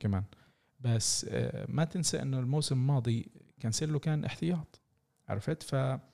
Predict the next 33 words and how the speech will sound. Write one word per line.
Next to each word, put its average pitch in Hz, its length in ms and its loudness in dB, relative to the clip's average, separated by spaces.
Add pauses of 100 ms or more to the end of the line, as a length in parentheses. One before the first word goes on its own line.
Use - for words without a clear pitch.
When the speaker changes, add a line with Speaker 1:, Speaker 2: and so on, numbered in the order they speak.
(460)
Speaker 1:
يعني 131 160 -2 (120)
Speaker 2:
أعتقد 131 120 2
Speaker 1:
شيء 113 140 2
Speaker 2:
كانسيلو 107 580 2
لاعب 104 400 0 (800)
هجوم 120 460 10
متألق، 110 500 2
بس 98 120 6
دفاع 127 480 0 (600)
بنسى 151 300 8
Speaker 1:
لا، 220 100 8
Speaker 2:
حاله. 180 120 10
Speaker 1:
هو، 196 240 8
هو 202 160 8
بنسى، 196 300 6
هو 139 140 6
بنسى 175 240 6
يرجع، 127 260 6 (240)
هو 147 100 4
Speaker 2:
بنسى 139 140 8
Speaker 1:
بنسى 170 140 6
Speaker 2:
حاله. 156 120 6
Speaker 1:
يرجع. 151 200 6
وبتعرف 131 640 6
زي 139 240 4
إحنا 135 200 0
عنا 123 200 2
بال-، 107 460 2 (540)
بالحارة 123 460 6
لما 107 200 2
كنا 120 260 2
نروح 117 220 2
نلعب، 107 280 6